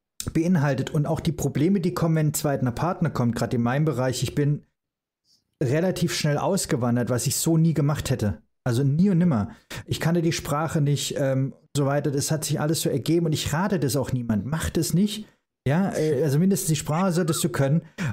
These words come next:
Und, und ich war für mich ja auch, äh, ich war irgendwo unzufrieden, weil ich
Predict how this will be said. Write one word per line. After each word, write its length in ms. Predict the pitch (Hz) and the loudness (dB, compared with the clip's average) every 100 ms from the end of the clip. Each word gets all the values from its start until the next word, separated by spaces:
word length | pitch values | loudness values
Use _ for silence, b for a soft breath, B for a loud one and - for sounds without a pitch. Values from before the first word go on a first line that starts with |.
| - | 0
Und, 200 | 160 165 | 0 2
und 180 | 165 | 0
ich 440 | - 151 - 175 - | 0 -4 -4 -4 -2
war 120 | 170 | -2
für 140 | 170 | 2
mich 180 | 170 175 | 2 2
ja 120 | 165 | 0
auch, 360 | 135 190 165 - | 0 0 -2 -4
äh, 280 | - 127 - - | -8 -6 -8 -6
ich 160 | - - | -8 -4
war 200 | 175 180 | -2 0
irgendwo 240 | 185 180 175 | 2 2 2
unzufrieden, 680 | 214 - 208 - 180 165 | 2 2 -2 0 0 0
weil 140 | 147 147 | 0 0
ich 320 | 147 - | -2 -8